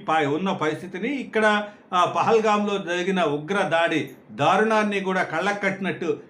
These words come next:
ఇప్పటికే, ఆ, వివరించింది. కాబట్టి ఏ దేశం ఏకాకిని చేయటానికి, ఇంకా పాకిస్తాన్ని ఏకాకిని చేయటానికి భారతదేశానికి ఇంకా కూడా అవకాశం, ఆ, లభించింది. కాబట్టి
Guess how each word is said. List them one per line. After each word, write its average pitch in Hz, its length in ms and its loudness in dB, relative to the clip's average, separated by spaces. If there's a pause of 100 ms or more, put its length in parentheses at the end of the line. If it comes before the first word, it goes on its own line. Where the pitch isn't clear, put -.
ఇప్పటికే, 185 600 0 (180)
ఆ, 139 40 -4
వివరించింది. 190 760 0 (180)
కాబట్టి 277 560 0 (200)
ఏ 208 260 4
దేశం 220 400 4
ఏకాకిని 220 560 0
చేయటానికి, 190 640 -2
ఇంకా 196 580 -2
పాకిస్తాన్ని 190 880 -2 (180)
ఏకాకిని 196 480 -2
చేయటానికి 160 560 -6
భారతదేశానికి 165 1040 -2
ఇంకా 190 480 2
కూడా 220 200 4
అవకాశం, 170 600 -2 (260)
ఆ, 156 120 2
లభించింది. 180 680 0 (200)
కాబట్టి 247 500 0